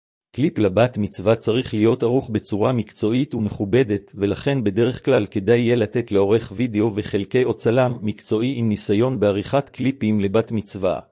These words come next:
שיבצע את העבודה עבורכם לאחר שיקבל מכם את כל החומרים ויצלם גם כמה משלו.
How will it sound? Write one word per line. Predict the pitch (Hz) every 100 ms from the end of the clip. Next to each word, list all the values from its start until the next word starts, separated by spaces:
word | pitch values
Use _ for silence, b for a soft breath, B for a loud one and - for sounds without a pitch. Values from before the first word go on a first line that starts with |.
| _ _ _ -
שיבצע | - 101 98 - 156
את | 139
העבודה | 117 101 104 135 147
עבורכם | 98 104 - 139 123
לאחר | 98 - 127
שיקבל | - 107 101 104 131
מכם | 113 107 139 143 131
את | 120
כל | - 160 151
החומרים | - 101 107 139 131
ויצלם | 104 - 110 123 127 98
גם | 110 120
כמה | - 131 135
משלו. | 131 - 104 87 64